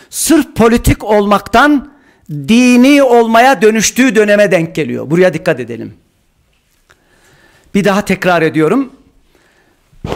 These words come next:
Tabi'in döneminde sahabeden gelen bilginin ilme dönüştüğü dönemde, dönem, yine sahabe döneminde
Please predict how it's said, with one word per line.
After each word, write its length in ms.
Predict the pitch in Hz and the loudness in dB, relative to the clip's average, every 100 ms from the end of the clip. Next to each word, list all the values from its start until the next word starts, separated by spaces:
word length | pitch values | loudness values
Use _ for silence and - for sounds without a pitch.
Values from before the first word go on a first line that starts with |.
| - _ _ _ _ _ _ - | -12 _ _ _ _ _ _ -4
Tabi'in 640 | 196 214 220 247 277 247 | -2 -2 -2 -2 -2 0
döneminde 680 | 214 185 180 170 202 262 247 - _ _ | 0 -2 -4 -4 -2 -2 -4 -12 _ _
sahabeden 840 | - 196 175 214 220 214 240 285 233 | -6 -2 0 0 2 0 2 2 2
gelen 380 | 214 185 180 | 2 2 0
bilginin 640 | 180 165 175 196 262 247 - _ _ | -2 -2 -2 0 -2 -4 -10 _ _
ilme 440 | 220 233 226 262 262 | -2 0 2 0 2
dönüştüğü 640 | 220 196 - 208 202 190 | 0 -2 -4 -2 0 2
dönemde, 640 | 190 180 175 165 208 269 - - 202 | 0 0 -2 2 2 0 -4 -6 0
dönem, 520 | 190 196 277 247 - _ _ _ _ _ _ _ _ _ _ _ _ _ _ _ _ | 2 2 2 -2 -10 _ _ _ _ _ _ _ _ _ _ _ _ _ _ _ _
yine 260 | 185 294 311 | -2 2 0
sahabe 520 | - 254 262 254 277 | 0 0 2 2 2
döneminde 760 | 247 220 202 190 185 240 269 | 2 0 0 0 0 0 0